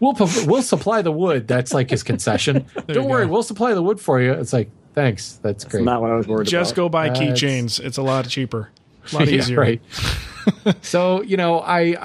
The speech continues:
Speaker 1: I, I jump back into it now that I'm doing it with foot power only. It's been kind of like starting over. Um, I had to relearn some techniques. Um,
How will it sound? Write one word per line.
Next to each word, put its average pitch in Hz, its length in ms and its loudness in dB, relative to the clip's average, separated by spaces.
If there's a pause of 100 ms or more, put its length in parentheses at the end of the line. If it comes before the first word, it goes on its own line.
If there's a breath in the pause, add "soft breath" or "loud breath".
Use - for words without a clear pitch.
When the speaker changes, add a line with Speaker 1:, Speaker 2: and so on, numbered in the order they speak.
Speaker 1:
I, 156 180 0 (120)
I 147 100 0
jump 190 240 0
back 185 240 0
into 175 300 0
it 170 160 -2
now 139 220 2
that 156 100 2
I'm 131 160 0
doing 135 320 2
it 127 200 0
with 117 280 0
foot - 200 0
power 131 320 2
only. 139 300 2
It's 131 160 0
been 113 300 0
kind 113 240 0
of 101 180 -2
like 104 160 -4
starting 113 480 0
over. 143 400 0 (180)
Um, 98 480 -2 (680)
I 127 60 4
had 117 220 2
to 107 60 0
relearn 120 800 2
some 123 180 0
techniques. - 720 -2 (120)
Um, 101 400 0